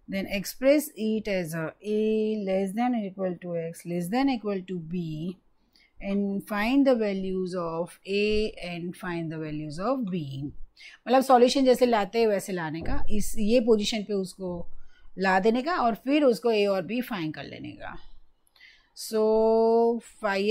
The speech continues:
x minus three less than or equal to five plus three x। So five x minus three x,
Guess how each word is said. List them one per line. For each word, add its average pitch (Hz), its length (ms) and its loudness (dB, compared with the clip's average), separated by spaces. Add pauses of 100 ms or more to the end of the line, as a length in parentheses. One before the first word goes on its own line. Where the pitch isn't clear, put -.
x 233 160 -8
minus 208 500 -4
three 170 600 -6
less 208 320 2
than 254 400 -2
or 196 240 -4
equal 175 520 -6
to 170 440 -10 (100)
five 196 440 -4 (100)
plus 175 600 -6
three 160 240 -8 (140)
x। - 180 -16 (1080)
So 185 220 -10 (480)
five 202 240 0 (140)
x 226 280 -2
minus 247 720 -2 (120)
three 165 320 -6 (180)
x, - 240 -12